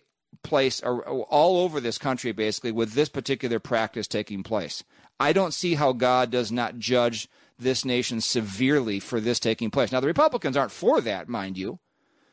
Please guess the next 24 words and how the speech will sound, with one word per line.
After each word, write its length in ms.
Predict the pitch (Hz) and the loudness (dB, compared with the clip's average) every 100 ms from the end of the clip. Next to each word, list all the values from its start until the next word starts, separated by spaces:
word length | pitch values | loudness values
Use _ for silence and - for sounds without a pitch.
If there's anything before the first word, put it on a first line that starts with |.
| _ _ | _ _
but 360 | 135 139 139 - _ _ _ - | -4 0 0 -2 _ _ _ -6
to, 340 | 175 156 147 | 2 2 2
to 240 | - 160 - | -2 -6 0
overlook 720 | 165 202 202 151 131 156 196 139 | 4 4 4 -2 0 0 -2 -2
that 320 | 127 120 120 | 0 0 0
and 160 | 131 | -6
still 320 | 120 - 180 185 | -8 0 0 0
think, 460 | - 143 135 - | -4 -4 -4 -8
you 100 | - | -10
know, 100 | 147 | -4
we 260 | 127 143 151 | 0 2 4
are 400 | 135 123 120 113 _ _ _ | 4 4 2 -2 _ _ _
so 340 | - - 175 185 | -14 0 2 4
great 300 | 135 135 110 | 2 0 -2
and 100 | 110 | -6
so 220 | - 156 | 0 2
righteous, 480 | 156 139 135 139 - | 4 2 0 -6 -8
and 80 | |
s-, 100 | 120 - | -10 -6
they're 160 | 131 | -2
not 160 | 139 110 | 0 0
saying 320 | - 151 131 | 0 0 0
that, 220 | 113 113 - | 0 0 0
but 140 | 110 | -4